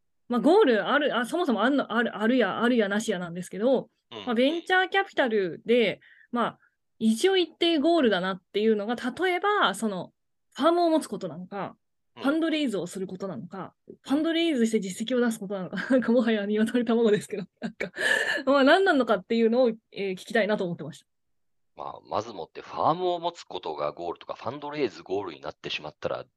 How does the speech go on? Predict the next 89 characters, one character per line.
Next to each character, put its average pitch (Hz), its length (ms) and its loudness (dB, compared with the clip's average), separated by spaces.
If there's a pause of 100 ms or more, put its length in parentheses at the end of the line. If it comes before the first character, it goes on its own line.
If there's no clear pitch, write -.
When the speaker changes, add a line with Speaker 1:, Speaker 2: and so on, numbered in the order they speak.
(120)
Speaker 2:
ダ 76 120 -2
メ 90 120 -6
だ - 80 2
よ - 80 -10
ね。 - 80 -20
Speaker 1:
そ 285 80 2
う 226 40 -2
そ 262 120 0
う 262 60 2
そ 247 120 4
う 226 60 2
そ 220 160 0
う 180 40 -4
そ 196 140 -6
う - 100 -2
そ - 120 -6
う。 - 20 -12
Speaker 2:
い - 40 -14
や、 - 120 -20
そ - 240 -8
っ - 60 -6
か - 160 0
ら 135 40 2
ち - 80 -4
ゃ 131 60 -2
ん 123 80 -2
と 120 80 -4
実 110 300 -4
績 113 40 -2
出 104 100 4
さ 107 100 2
な 95 80 2
き - 20 -4
ゃ - 60 -4
い - 20 -6
け 87 80 -2
な 80 60 0
い 76 40 0
わ 78 60 -2
け 76 100 -4
で。 64 140 -10 (380)
Speaker 1:
そ 285 100 2
う 247 60 8
そ 226 60 6
う。 - 20 4
Speaker 2:
そ 117 60 4
れ 151 100 6
は、 135 220 8
う 123 200 -10
ん、 98 340 -4
ア 117 120 6
イ 170 80 0
ピ 185 160 -6
ー 180 100 4
オ 165 60 6
ー - 20 0
ゴ 170 160 2
ー 151 40 4
ル 113 60 0
よ 101 60 2
り 87 80 -2
も 76 80 -8
さ 113 140 -4
ら 117 60 0
に 87 60 -6
ひ 98 120 -12
ど 87 100 -2
い 82 40 -4
や 71 60 -4
つ - 60 -12
だ - 80 -6
よ - 80 -8
ね。 - 80 -8
Speaker 1:
<laughs> - 0 -
Speaker 2:
フ 349 80 6 (800)
ァ 151 100 4
ン 196 120 2
ド 190 100 8
レ 180 100 8
イ 165 80 6
ズ 135 140 -4
ゴ 147 140 4
ー - 20 2
ル 95 60 -4
だ 76 60 -2
よ - 60 -8
ね、 - 80 -16
そ - 120 -10
れ。 - 60 -18